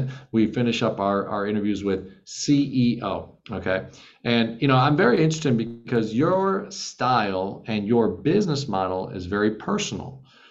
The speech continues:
So from a client experience, you know, if you think about all the hundreds of people that you've been able to help throughout the years,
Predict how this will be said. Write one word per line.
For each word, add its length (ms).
So 240
from 220
a 140
client 600
experience, 1040
you 160
know, 60
if 120
you 60
think 180
about 260
all 260
the 100
hundreds 340
of 80
people 300
that 140
you've 120
been 140
able 260
to 60
help 280
throughout 280
the 100
years, 460